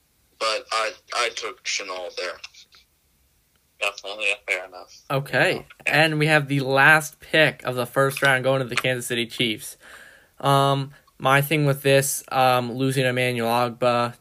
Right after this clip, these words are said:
Speaker 3: probably, I, I said need an edge, and that's why I took a guy like Curtis Weaver out of Boise State.
Speaker 2: All right. Um, another guy that you guys kind of already picked, and I feel like this is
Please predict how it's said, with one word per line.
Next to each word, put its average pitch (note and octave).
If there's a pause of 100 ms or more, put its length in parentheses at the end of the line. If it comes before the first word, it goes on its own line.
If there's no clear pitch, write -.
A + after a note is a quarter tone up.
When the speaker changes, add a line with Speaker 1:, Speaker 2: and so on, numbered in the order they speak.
(120)
Speaker 3:
probably, A#2+
I, A#2
I -
said A#2
need A2+
an G#2+
edge, A2+
and A2+
that's A2+
why A2+
I A2+
took -
a A#2+
guy A2
like A2 (100)
Curtis A2
Weaver G#2 (240)
out G#2
of G#2
Boise G2+
State. - (3000)
Speaker 2:
All -
right. G#2+ (800)
Um, A2 (680)
another G#2+
guy G#2+
that G#2
you G2+
guys -
kind -
of G2+
already A2
picked, -
and F#2+
I G2
feel -
like -
this -
is -